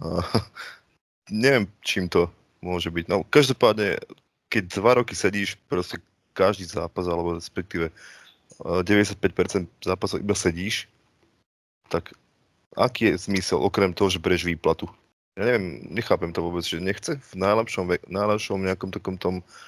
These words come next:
fyzickom rozpoložení, ktoré má, on nechce proste hrávať, nebaví ho to, vieš, ja neviem. Ak ho to nebaví a berie dobré prachy, tak okej, tak nech, nech tu ešte je, dokedy chce. Ale neviem, či futbalisti, alebo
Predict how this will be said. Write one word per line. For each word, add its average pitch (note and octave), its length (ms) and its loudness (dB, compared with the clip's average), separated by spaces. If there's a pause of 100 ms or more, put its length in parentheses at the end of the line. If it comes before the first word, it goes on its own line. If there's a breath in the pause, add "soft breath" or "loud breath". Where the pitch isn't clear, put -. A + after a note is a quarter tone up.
(220 loud breath)
fyzickom G2+ 400 0
rozpoložení, G2+ 560 2
ktoré G2 240 2
má, F#2+ 280 4 (420)
on F#2+ 160 -2
nechce F2+ 340 2
proste F#2+ 380 0
hrávať, E2+ 640 2
nebaví F#2 320 4
ho A2+ 80 4
to, A2 160 -2 (240)
vieš, - 240 -8
ja F2 80 -4
neviem. F2 320 -2
Ak A#2+ 140 6
ho D#3+ 100 8
to B2+ 80 4
nebaví A#2 380 6
a A2 80 4
berie A#2 180 8
dobré A2 240 4
prachy, - 400 2 (340)
tak G#2 140 -2
okej, A2+ 320 0
tak G2+ 160 0
nech, G#2 160 -6
nech - 160 -4
tu G#2 160 -4
ešte G#2 240 0
je, F2 120 4 (280)
dokedy F2+ 240 -4
chce. - 180 -6 (640)
Ale E2 160 -4
neviem, C3+ 160 -4
či F2+ 160 -4
futbalisti, F2 720 0 (720)
alebo F#2+ 240 2